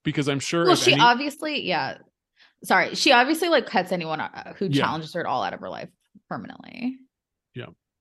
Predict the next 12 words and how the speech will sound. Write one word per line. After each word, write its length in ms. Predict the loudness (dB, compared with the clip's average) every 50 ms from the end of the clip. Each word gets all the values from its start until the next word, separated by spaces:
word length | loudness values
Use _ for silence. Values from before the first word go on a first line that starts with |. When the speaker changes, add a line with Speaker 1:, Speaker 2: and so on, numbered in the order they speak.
| _ _ _ _ _ _ _ _ 0
Speaker 2:
I 40 | 2
mean, 100 | 2 4
she 100 | 2 2
must 140 | 0 0 2
be 140 | 2 0 0
terrifying 720 | 0 -2 -2 -2 0 0 -2 -4 -6 -8 -10 -10 -10 -10 -10
to 80 | -8
disagree 420 | -8 -8 -8 -10 -12 -12 -10 -10 -10
with. 360 | -10 -12 -12 -12 -12 -14 -14 _ _ _ _ _ _ _ _ _ _ _ _ _ _ _ _ _ _ _ _ _
Speaker 1:
Oh 100 | -20 -18
my 140 | -18 -18 -20
God. 400 | -20 -20 -20 -20 -20 -20 -20 -20